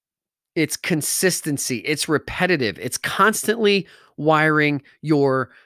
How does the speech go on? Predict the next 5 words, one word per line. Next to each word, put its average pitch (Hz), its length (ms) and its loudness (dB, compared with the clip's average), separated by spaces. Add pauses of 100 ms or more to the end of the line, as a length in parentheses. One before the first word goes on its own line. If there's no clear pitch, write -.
brain. 151 640 0 (500)
We 147 160 -2
have 131 220 -2
negative 170 420 0
attitudes. 160 800 0